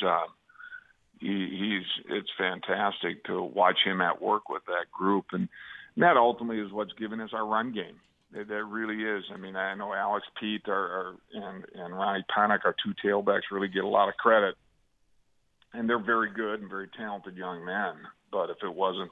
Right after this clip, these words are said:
for Nate Truen and that offensive line, uh, they, they wouldn't have the production. We wouldn't have that production.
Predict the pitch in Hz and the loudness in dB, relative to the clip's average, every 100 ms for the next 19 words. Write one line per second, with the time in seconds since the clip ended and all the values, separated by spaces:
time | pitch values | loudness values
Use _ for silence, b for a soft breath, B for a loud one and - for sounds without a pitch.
0 | - 98 90 85 85 B B B - 101 | -8 -2 0 0 -2 B B B -2 -2
1 | 90 104 101 92 87 87 90 92 90 90 | 0 0 0 0 -2 0 2 0 -4 -8
2 | 87 95 92 87 85 85 - 101 95 - | -2 2 4 2 -2 -12 -8 -6 -4 -6
3 | 92 _ - 104 101 95 - - 92 104 | -10 _ -6 0 0 0 -10 -2 0 4
4 | 120 113 120 110 92 - - 78 - 92 | 4 4 4 4 2 -10 -4 -2 -2 -10
5 | 95 113 113 95 85 85 76 80 78 - | -6 -4 0 -2 -2 -8 -6 -6 -6 -10
6 | - - - - _ _ _ B B | -10 -10 -8 -10 _ _ _ B B